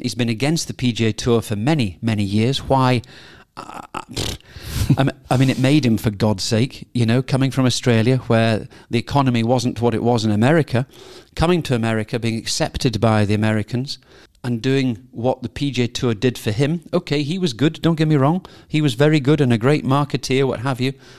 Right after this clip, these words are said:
the great white shark and all. But you've got to remember who made you, you know, and, and, uh, to go against that and to sue the tours for this, that and everything, it just seems a very, uh, it's a, it's a, yeah, it's, it's a,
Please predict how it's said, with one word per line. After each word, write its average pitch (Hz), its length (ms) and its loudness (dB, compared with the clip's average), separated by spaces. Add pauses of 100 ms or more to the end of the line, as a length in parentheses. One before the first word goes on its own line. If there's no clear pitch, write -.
(120)
the 113 80 -8
great 127 240 -2
white 131 240 0
shark 127 400 0
and 120 100 2
all. 110 260 -2 (560)
But - 140 -8
you've 156 120 -6
got 180 140 -4
to 180 60 -6
remember 143 520 0 (460)
who 135 100 -2
made 120 360 -2
you, 98 140 -6
you 107 220 -10
know, 139 440 -6
and, 120 320 -6
and, 120 240 -6
uh, 120 80 -4
to - 140 -8
go 139 180 -2
against 123 420 -2
that 113 320 -4
and 104 120 -8
to 113 100 -10
sue 131 340 -2
the 120 100 -4
tours 117 460 -4
for 104 120 -6
this, 113 260 -4
that 113 180 -4
and 110 80 -6
everything, 104 420 -6 (680)
it 127 120 -6
just - 360 -6
seems 135 280 -4
a 117 60 -2
very, 120 420 -2
uh, 120 80 -14 (300)
it's - 260 -8
a, 120 100 -2 (320)
it's - 160 -6
a, 120 100 -8 (380)
yeah, 139 220 -6
it's, - 200 -12
it's - 420 -8
a, 131 180 -4